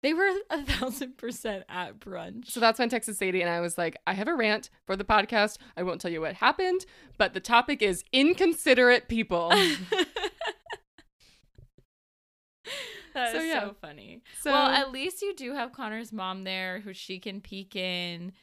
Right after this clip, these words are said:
Speaker 1: and you have a solid video of the apartment, and
Speaker 2: Yeah.
Speaker 1: you can still feel good about signing a lease there.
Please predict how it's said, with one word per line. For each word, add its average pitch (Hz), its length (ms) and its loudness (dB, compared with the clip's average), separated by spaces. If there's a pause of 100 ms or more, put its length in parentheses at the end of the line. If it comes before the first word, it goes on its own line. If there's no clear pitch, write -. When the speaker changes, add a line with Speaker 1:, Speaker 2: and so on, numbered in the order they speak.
(360)
Speaker 1:
and 190 80 -8
you 214 80 -8
have 180 180 -4
a 185 60 -10
solid 190 540 -6
video 175 680 -4
of 170 260 -10
the 185 320 -4
apartment, 170 880 -10
and 202 100 -8
Speaker 2:
Yeah. 185 220 -6
Speaker 1:
you 175 120 -14
can 175 120 -12
still 190 320 -6
feel 180 280 -8
good 175 380 -10
about - 600 -10 (280)
signing 165 380 -16
a - 60 -18
lease - 340 -20
there. - 300 -18